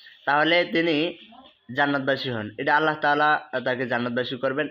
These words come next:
এবং হচ্ছে, যার আমল নামার ব্যাপারে ভিন্ন, আমল নামার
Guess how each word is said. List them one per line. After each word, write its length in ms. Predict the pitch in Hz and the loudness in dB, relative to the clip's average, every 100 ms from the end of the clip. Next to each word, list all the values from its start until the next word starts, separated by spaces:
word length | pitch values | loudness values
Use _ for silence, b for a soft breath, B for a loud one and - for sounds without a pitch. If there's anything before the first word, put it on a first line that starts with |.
| - | -6
এবং 180 | 131 | -4
হচ্ছে, 280 | 139 135 151 - 135 131 | -4 -4 -6 -6 -14 -4
যার 400 | 175 202 214 - - | 2 4 4 0 -2
আমল 360 | 156 175 220 | -2 2 2
নামার 280 | 220 220 220 | 2 2 2
ব্যাপারে 280 | 208 208 196 | 0 0 0
ভিন্ন, 380 | 156 151 147 156 B B B B | 0 0 0 -2 B B B B
আমল 240 | - 151 160 | -2 0 2
নামার 360 | 165 170 170 | 2 2 0